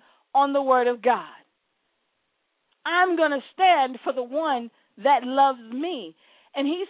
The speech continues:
saying, when you remain in me and I remain in you, you're gonna have victory. You're gonna have whatever you ask because you stood for Jesus.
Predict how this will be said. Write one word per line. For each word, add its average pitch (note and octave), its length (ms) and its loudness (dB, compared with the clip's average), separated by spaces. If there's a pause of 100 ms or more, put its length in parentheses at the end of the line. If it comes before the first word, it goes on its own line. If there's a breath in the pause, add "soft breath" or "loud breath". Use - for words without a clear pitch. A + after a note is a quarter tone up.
saying, D4+ 300 -8
when B3 180 -8
you G4+ 340 0
remain D#4+ 440 -4
in C4 240 -8
me D4+ 220 -6
and A#3+ 100 -8 (140)
I E4 240 2
remain D4 520 -4
in B3 200 -8
you, D#4 240 -6
you're D4 500 -2
gonna D#4+ 260 0
have C4+ 440 -2
victory. A3+ 560 -12 (440 soft breath)
You're B3 200 -10
gonna B3+ 280 -2
have C#4 460 -2
whatever B3 380 -2
you B3+ 200 -6
ask B3 560 -8 (920)
because C#4+ 360 0
you B3 200 -8 (240)
stood D4 480 2 (240)
for C#4 100 -12
Jesus. A3+ 640 -12